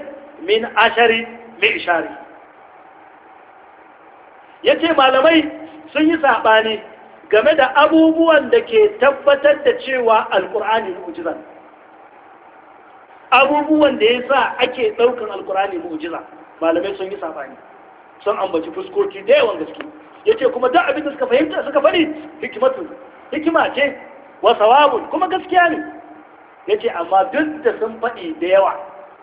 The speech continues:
to, ba su ma kawo yanki ɗaya daga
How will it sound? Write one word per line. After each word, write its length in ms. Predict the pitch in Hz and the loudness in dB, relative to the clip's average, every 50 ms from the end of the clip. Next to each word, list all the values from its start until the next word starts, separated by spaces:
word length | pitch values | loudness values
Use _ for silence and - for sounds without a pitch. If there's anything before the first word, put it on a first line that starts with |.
| - - - - - - - | -20 -20 -20 -20 -20 -16 -8
to, 180 | - - 180 170 | -4 -2 -2 -2
ba 100 | 160 170 165 | -2 -4 -4
su 100 | 185 185 185 185 | -4 -4 -2 2
ma 220 | 208 208 214 214 214 | 2 4 4 2 2
kawo 560 | - 202 214 214 208 208 202 202 202 196 196 - - - - - - - - - | 0 0 2 4 6 6 6 4 2 0 -2 -8 -12 -18 -20 -20 -20 -20 -18 -14
yanki 680 | - 156 165 196 214 247 254 247 - - - 185 202 | -12 -4 0 2 2 2 0 -2 -8 -12 -14 -14 -4
ɗaya 400 | - 196 190 190 190 185 - - - - - - - - - - - - | 0 4 6 6 6 4 2 -2 -8 -12 -16 -20 -20 -20 -20 -20 -8 -4
daga 240 | - 185 - 180 | -4 -2 -2 -2